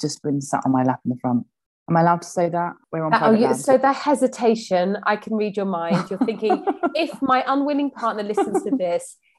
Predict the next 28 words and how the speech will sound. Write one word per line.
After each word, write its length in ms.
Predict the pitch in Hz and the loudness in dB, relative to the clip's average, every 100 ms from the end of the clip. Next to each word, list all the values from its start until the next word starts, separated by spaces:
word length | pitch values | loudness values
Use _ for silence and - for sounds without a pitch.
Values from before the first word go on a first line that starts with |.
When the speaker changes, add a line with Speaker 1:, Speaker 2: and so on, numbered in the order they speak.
| - | -4
Speaker 2:
he's 180 | 240 | 0
not 140 | 247 240 | 0 0
gonna 180 | 226 220 | 0 2
like 300 | 196 180 185 | 4 2 0
the 60 | |
way 160 | 185 180 | -2 0
that 100 | 185 | 0
I've 160 | 175 | -2
told 320 | 233 196 190 - | -4 -2 -2 -2
Speaker 1:
<laughs> 60 | |
Speaker 2:
all 160 | 247 254 | -4 -2
of 100 | 240 | 0
our 100 | 226 | -2
seven 400 | 233 254 247 240 | -2 -6 -4 -6
listeners 720 | 190 - 170 151 156 156 - _ _ _ - | -6 -10 -10 -8 -8 -10 -18 _ _ _ 0
that 280 | 190 190 185 | 4 4 2
my, 440 | 190 185 190 - 185 | 2 4 4 0 0
my 180 | 185 | 2
child 600 | 185 - 214 185 185 175 175 | 2 0 2 4 4 2 -4
is 120 | 175 | -2
not 140 | 180 170 | 0 0
Speaker 1:
Oh. 40 | |
Speaker 2:
adhering 560 | 180 202 196 180 165 175 | -4 -2 0 0 -2 -4
to 120 | 185 | -8
highway 380 | 180 180 165 170 | -2 -2 -2 -4
code 440 | 170 180 160 156 - | -2 -4 -4 -8 -10
safety 340 | - 175 175 | -2 0 0
measures." 520 | 156 151 - 165 - | -8 -8 -8 -10 -12